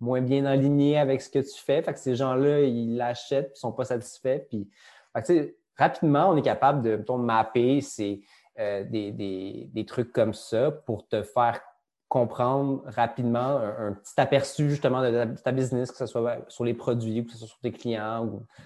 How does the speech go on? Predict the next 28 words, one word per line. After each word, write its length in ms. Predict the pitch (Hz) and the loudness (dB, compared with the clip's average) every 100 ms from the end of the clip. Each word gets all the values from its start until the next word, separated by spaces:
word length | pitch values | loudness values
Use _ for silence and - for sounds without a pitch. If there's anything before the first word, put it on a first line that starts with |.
| - | -12
Ça 80 | - | -2
peut 100 | 127 | 0
être 60 | |
des 80 | 123 | 2
zones 220 | 120 139 | 2 4
géographiques, 520 | 131 120 117 - 185 | 4 4 2 0 -2
mais 80 | 131 | -2
tu 60 | - | -4
sais, 60 | 135 | 0
nous, 360 | 139 170 175 - | 2 2 0 -4
à 80 | - | -4
travers 380 | - 143 147 | 2 2 2
toutes 260 | - - - | -2 -16 -4
les, 240 | 160 135 | 0 2
les, 300 | 117 117 110 | 0 -2 -2
les 180 | 113 113 | -2 -2
analyses 320 | 131 127 147 | -2 0 0
qu'on 160 | 147 117 | 0 -4
fait, 160 | - 170 | -2 0
on 60 | |
va 100 | 127 | 0
souvent 220 | - 151 | -2 -4
trouver 200 | 151 127 | -4 -2
des 120 | 139 113 | 0 0
trucs 260 | 143 147 | -2 -6
qui 80 | - | -6
sont... 320 | - 117 127 - - - _ | -6 -4 -4 -8 -20 -20 _
Euh, 540 | 101 101 95 95 95 | -8 -6 -8 -10 -12